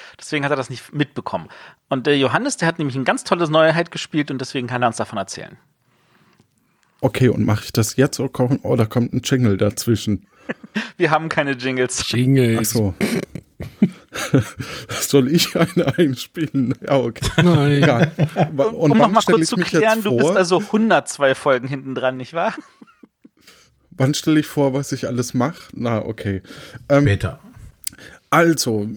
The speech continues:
Speaker 2: ich stelle ein tolles Spiel von Blue Orange vor, und zwar Planets. Planets ist ein Spiel, bei dem man große,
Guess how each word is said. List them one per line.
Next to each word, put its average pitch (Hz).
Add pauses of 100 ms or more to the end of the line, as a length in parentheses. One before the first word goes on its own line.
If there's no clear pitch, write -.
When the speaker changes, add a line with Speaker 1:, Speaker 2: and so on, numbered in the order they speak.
(140)
Speaker 2:
ich 202
stelle 165
ein 127
tolles 180
Spiel 156
von 127
Blue 208
Orange 175
vor, 117
und 120
zwar 110 (960)
Planets. 120 (540)
Planets 190
ist -
ein 110 (100)
Spiel, 202 (220)
bei 120
dem 131
man 117
große, 151